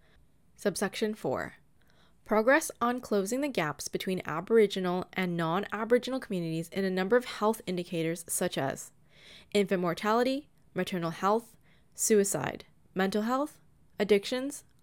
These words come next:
life expectancy, birth rates, infant and child health issues, chronic diseases, illness and injury incidents, and the availability of appropriate health services. Subsection five,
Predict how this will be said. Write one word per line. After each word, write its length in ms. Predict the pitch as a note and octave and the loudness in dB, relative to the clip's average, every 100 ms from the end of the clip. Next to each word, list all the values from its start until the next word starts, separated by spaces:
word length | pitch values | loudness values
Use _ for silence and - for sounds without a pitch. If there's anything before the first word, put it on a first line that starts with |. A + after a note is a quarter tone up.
| - | -2
life 240 | F#3+ G3+ | 0 0
expectancy, 640 | G#3+ - A#3 C4 B3 C4+ C#4 - _ _ | -2 -2 -4 -4 -2 -4 -6 -14 _ _
birth 260 | G#3+ A3 A3 | 4 4 4
rates, 400 | E3 D3 - - _ _ _ _ | -2 -2 -8 -20 _ _ _ _
infant 340 | G3+ G#3+ B3 B3+ | 0 0 0 -2
and 120 | G#3 G3 | -2 -2
child 320 | F3+ F3 F3 | 0 0 0
health 340 | - D#3+ E3 - | -4 -6 -6 -6
issues, 480 | E3+ - - - - _ - - - - | -6 -4 -8 -8 -14 _ -20 -20 -20 -16
chronic 320 | - F#3+ G#3 A3+ | -2 0 2 0
diseases, 640 | A#3+ A3 G3 G#3 G3+ - _ _ _ - | 0 0 4 4 4 -4 _ _ _ -2
illness 340 | F#3+ F#3+ A3+ | 0 2 0
and 120 | C4 - | 0 -2
injury 300 | F#3+ F#3 G3 | -2 2 0
incidents, 640 | - E3+ F3+ F3+ F#3+ - - _ - - - | 0 -2 -2 -2 -4 -8 -16 _ -20 -16 -2
and 240 | F#3+ G3 A#3 | 0 2 2
the 60 | |
availability 680 | A3 F#3+ F#3+ E3+ D#3+ E3 E3 | 2 2 4 4 2 2 0
of 220 | E3+ E3 | -2 -2
appropriate 480 | D#3+ - D#3+ - D#3+ | -4 -4 -2 -2 -2
health 240 | - D3 | -4 -6
services. 720 | - C#3+ C#3+ D#3+ - - - - _ _ _ _ _ _ _ _ _ _ - _ | -4 -4 -4 -6 -8 -10 -14 -18 _ _ _ _ _ _ _ _ _ _ -20 _
Subsection 560 | - F#3+ - F#3+ - G3+ | -4 -2 0 -4 -2 -4
five, 420 | G3+ D#3 - - | -2 -4 -6 -14